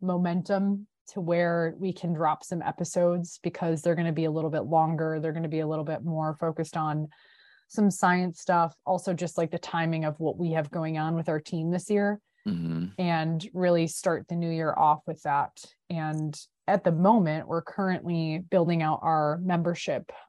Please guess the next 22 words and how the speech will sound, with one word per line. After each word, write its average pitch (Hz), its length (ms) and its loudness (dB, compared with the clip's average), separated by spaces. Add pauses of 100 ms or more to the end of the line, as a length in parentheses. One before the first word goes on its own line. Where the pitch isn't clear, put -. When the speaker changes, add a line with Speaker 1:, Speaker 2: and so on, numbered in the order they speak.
Speaker 1:
um, 156 600 -2
for 190 120 -2
people 170 280 -2
to 165 80 0
join, 156 500 -2
as - 240 -8
far 160 260 2
as 156 300 -2 (540)
connecting 175 460 0
with 160 300 -4
practitioners, 190 600 -2
connecting 170 400 -2
with 160 160 -4
each 151 180 -6
other, 180 200 4
connecting 165 480 -4
as 151 100 -8
humans, 170 380 2
and 160 100 0
just 165 160 -2
Speaker 2:
Oh, 226 40 -4
Speaker 1:
talking 208 240 2